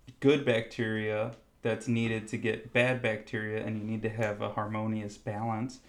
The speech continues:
I think linking up, you know, just taking your poop out on a date to see what's really going on with your stuff.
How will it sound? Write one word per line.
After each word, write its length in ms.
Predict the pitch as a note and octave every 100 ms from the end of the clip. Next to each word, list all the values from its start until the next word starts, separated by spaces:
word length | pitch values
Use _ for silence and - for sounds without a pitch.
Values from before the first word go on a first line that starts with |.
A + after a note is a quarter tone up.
| - - -
I 60 | -
think 260 | - A2+
linking 460 | A2 A#2 A#2 A#2 A2
up, 280 | A2 A2 - B2+
you 80 | B2
know, 80 |
just 220 | A2+ A#2+ - - - -
taking 340 | C#3 C3 C#3
your 120 | C3 B2
poop 260 | C#3 C3+
out 220 | B2+ B2+
on 180 | C3 B2+
a 60 | A2+
date 420 | G#2 A#2 C3 C3
to 80 | A#2
see 220 | - A#2
what's 220 | A2 A2
really 240 | A#2+ A#2 A#2
going 340 | A2+ A2+ G#2+
on 280 | G#2+ B2 B2
with 180 | A2+ -
your 60 | A#2+
stuff. 460 | - A2+ A#2 A2+